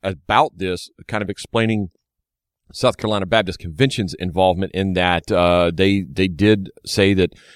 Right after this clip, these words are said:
you know, Doctor Hollingsworth, the executive director, for the first time became aware of this on social media, uh, when this happened back,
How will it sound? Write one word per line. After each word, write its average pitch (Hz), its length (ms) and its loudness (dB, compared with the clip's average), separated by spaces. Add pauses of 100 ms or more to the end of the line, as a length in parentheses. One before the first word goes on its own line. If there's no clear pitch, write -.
(100)
you - 60 -6
know, 92 80 0
Doctor 104 260 2
Hollingsworth, 98 540 2
the 87 260 2
executive 90 380 -2
director, 92 340 0
for - 80 -6
the 87 80 -2
first 107 240 2
time 101 160 4
became 104 320 0
aware 98 400 4
of 87 160 4
this 87 200 2
on 98 220 0
social 92 320 0
media, 95 360 2 (400)
uh, 82 180 0
when 92 240 0
this 95 160 -2
happened 98 500 -2
back, 87 200 -4